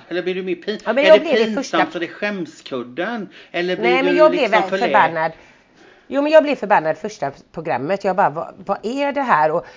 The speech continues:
Speaker 2: hur kan de lura deltagarna? Det är ju för fan elakt." Men då säger hon sen i slutet,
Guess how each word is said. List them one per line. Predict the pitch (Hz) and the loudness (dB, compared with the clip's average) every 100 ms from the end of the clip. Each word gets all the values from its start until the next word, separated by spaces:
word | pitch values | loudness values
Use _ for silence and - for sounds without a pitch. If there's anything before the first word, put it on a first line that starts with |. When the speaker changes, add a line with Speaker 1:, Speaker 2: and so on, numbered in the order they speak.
| _ | _
Speaker 2:
hur | 254 240 | -8 -6
kan | - 240 | -4 -4
de | 240 180 160 - | 0 -2 -2 -8
lura | 185 196 269 170 156 214 | -12 -8 -8 -6 -4 -4
deltagarna? | 240 254 160 165 160 160 | -4 -6 -6 -6 -4 -6
Det | 180 | -8
är | |
ju | 269 | -8
för | 196 | -10
fan | - 208 147 - - | -6 -4 -4 -6 -10
elakt." | 185 143 160 233 - | -8 -6 -4 -4 -4
Men | 196 | -8
då | 208 | -8
säger | 214 254 240 240 320 | -6 -6 -6 -4 -4
hon | 220 151 | -4 -4
sen | 147 113 | -8 -10
i | |
slutet, | 135 147 - - - | -10 -12 -10 -10 -10